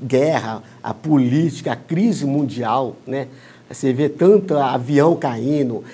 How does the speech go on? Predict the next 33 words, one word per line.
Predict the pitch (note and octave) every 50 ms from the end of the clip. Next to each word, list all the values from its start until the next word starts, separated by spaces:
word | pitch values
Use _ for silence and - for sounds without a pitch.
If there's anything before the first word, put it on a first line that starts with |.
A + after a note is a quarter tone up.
| - - -
é, | - C#3+
enchente, | D3+ D#3 - - - - - D3 D3+ D#3+ D3+ C#3+ C#3
destruindo | C3+ A#2+ - - C3 C#3 C#3+ C3+ C3
vida, | G2+ - C3 D3 C#3+ B2 A2+ F#2+ - - - - - -
né? | C3 C#3 D3 C3 - - - - - - - - -
Há, | G#2+ B2 C#3+ D3+ D#3 C#3+
há | D#3
dois | D3+ C3+ F#3 B3+ D4 D4+ G3 F3
mil | G3+ A3+ A#3 G#3+ G3+ G#3+
anos | G#3 G3 - -
atrás, | F3+ D#3 E3 - C#3+ D#3+ F#3+ A#3+ B3 - - - - - - - _
né, | - C3+ D#3 F3 - - - - - -
o | D#3+ C#3
Senhor | - - F3+ F3+ F3+
Jesus, | E3 E3+ E3 C3+ B2 D#3+ F3 F3
ele | F#3+ F3
diz, | D#3 D#3+ D#3 - - -
ele | - C#3+
dizia | C#3+ D3 A#2+ C3+ D#3 D#3
pros | D#3 C#3+ -
seus | - D3+ C#3
discípulos, | D3 C3+ - - C#3+ D3 D3+ - B2 A#2+
né, | C#3 C#3 - - - - - - _ _ _
"Se | - - -
preparai-vos, | B2 - E3 D#3+ D3 - D#3+ D#3 C#3+ C#3+ D3+ E3+ F3+ D#3 G#2 G#2+ A2 G#2
né, | C3+ D3 D3+ D3+ - - - - _
porque | - C#3 A#2+ - D3+
está | C#3+ - - D3+ C3+
chegando | - - D3 - D#3 D3+ D#3 D#3
o | C#3+
reino | - A#2 B2 D3+ D#3+ D#3+ D#3
de | C#3+ - D3+
vós." | A2 A2 G#2+ A2+ B2 A2+ - -